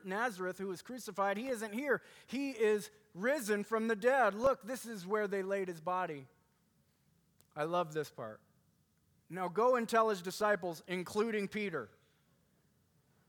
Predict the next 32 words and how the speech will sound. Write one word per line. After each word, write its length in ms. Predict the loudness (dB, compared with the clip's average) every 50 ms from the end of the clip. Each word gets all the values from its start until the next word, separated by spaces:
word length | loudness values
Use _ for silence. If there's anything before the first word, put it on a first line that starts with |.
| _ _ _ _ -4
the 120 | -4 -2
guy 380 | 2 6 8 10 10 10 8 4
who 180 | 2 -2 0
got 260 | 6 8 10 10 10
it 120 | 8 4 2
wrong, 440 | 4 6 6 6 6 4 2 0 -2
the 120 | -4 -4
guy 320 | 2 4 6 6 6 6
who 180 | 4 4 2 -2
rebuked 720 | -2 -2 -4 -4 -4 -4 -2 -2 -2 -4 -6 -12 -16 -10
Jesus. 760 | -8 -6 -4 -2 -4 -4 -4 -4 -4 -4 -6 -8 -14 -18 -20 _ _ _ _ _ _ _ _ _ _ _ _ _ _ _ _ _ _ _ _ _ _ _ _ _ _ _ _ _ _ _ _ _ _ _ -6
That 180 | -2 -2 -2 0
reminds 500 | -2 -2 0 0 0 0 -2 -4 -6 -6
me 120 | -4 -4
of 80 | -2 -2
myself. 560 | -2 -4 -4 -4 -2 0 0 0 0 -2 -4
Maybe 280 | -8 -6 -6 -8 -8 -10
you 120 | -12 -10
can 160 | -10 -10 -12
see 140 | -10 -10 -10
yourself 400 | -10 -10 -8 -8 -8 -8 -8 -8
in 100 | -14 -16
Peter 320 | -14 -12 -14 -12 -10 -12
as 120 | -12 -12 -12
well. 280 | -12 -10 -10 -12 -12 _ _ _ _ _ _ _ _ _ _ _ _ _ _ _ _ _ _ _ _ _ _ _ -12
I've 140 | -10 -4
had 180 | 0 0 0 0
it 80 | 0 -4 -4
wrong 480 | -2 0 0 0 0 -2 -4 -6 -10 -12 _ _ _ _ _ _ _ _ _ _ _ _ _ _ -10
for 100 | -8 -6
a 60 | -4
long 340 | -2 -2 -2 -2 -2 -4